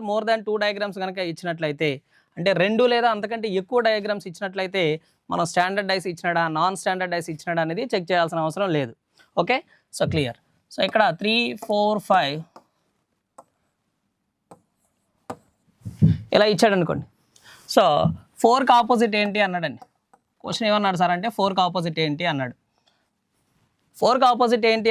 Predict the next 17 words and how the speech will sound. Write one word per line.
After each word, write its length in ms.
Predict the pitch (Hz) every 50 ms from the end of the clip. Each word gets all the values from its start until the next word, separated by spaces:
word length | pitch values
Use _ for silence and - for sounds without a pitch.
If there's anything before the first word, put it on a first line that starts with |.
| 220 208
అంటే 440 | 202 196 214 190 175 175 180 - - 190
మీరు 120 | 190 190 180
అబ్జర్వ్ 260 | 180 196 233 220 -
చేయండి. 160 | 185 139 120 - - _
సార్ 260 | - 208 202 226 247 247 -
ఇవి 200 | 190 180 185 190
వేరు 240 | 165 180 196 226 247
వేరే 220 | 247 247 247 254
డయాగ్రామ్స్ 440 | 233 226 220 214 214 214 208 196 - 196
అంటే 160 | 196 196 240 220
కాదండి. 400 | - 196 196 202 196 170 117 - _ _ _ _ _ _ _ _
ఒకే 280 | - 151 - 240 240 254
డయాగ్రామ్ని 680 | 240 240 233 220 226 226 226 226 226 190 165 165 - - _ _ -
టూ 120 | 226 240
టైమ్స్ 320 | 233 226 220 233 240 - 247 208
త్రో 140 | 220 220 220 202 220
చేశాడు. 340 | 190 165 - 143 127 -